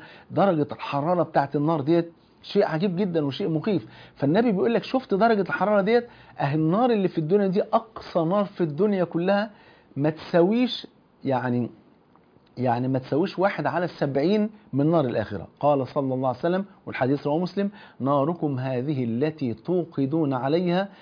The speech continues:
هي جزء من سبعين جزءا من نار جهنم". فالصحابة قالوا: "يا رسول الله"، زي ما احنا بنقول دلوقتي: "يا رسول الله، وإن كانت نار الدنيا لكافية"،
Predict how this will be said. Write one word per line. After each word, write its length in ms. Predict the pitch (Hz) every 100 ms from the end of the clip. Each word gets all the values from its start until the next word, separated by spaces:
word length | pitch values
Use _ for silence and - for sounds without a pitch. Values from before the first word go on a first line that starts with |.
| - -
هي 280 | 139 139 127
جزء 460 | 156 175 143 -
من 480 | 135 127 135 226 196
سبعين 840 | - - 127 123 165 220 160 147 131
جزءا 380 | 214 180 -
من 320 | 175 151 160 156
نار 200 | 175 143
جهنم". 480 | 123 120 113 98 87 - - -
فالصحابة 520 | 139 - 147 208 180
قالوا: 260 | 196 185 165
"يا 120 | 180
رسول 400 | 143 - 175 131
الله"، 240 | 147 160
زي 200 | 123 165 180
ما 60 |
احنا 180 | 196 196
بنقول 280 | 185 214 196
دلوقتي: 400 | 180 202 - 120 - - -
"يا 200 | 175 196
رسول 280 | 165 180
الله، 180 | 170 175
وإن 300 | 151 160 180
كانت 420 | 165 214 202 160
نار 180 | 185 196
الدنيا 360 | 143 151 190 165
لكافية"، 600 | 156 156 147 - 180